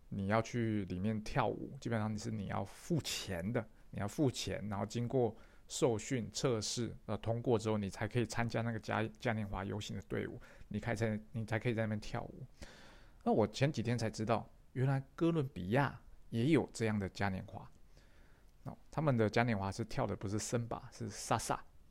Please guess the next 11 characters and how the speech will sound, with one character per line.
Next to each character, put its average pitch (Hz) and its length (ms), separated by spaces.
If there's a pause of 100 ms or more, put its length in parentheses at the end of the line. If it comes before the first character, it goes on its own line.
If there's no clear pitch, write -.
(100)
哦， - 220
萨 - 180
萨。 - 240 (840)
那 165 140 (200)
我 107 120
就 135 120
觉 135 100
得， 113 200
诶， 233 200 (400)
他 147 140
说 175 260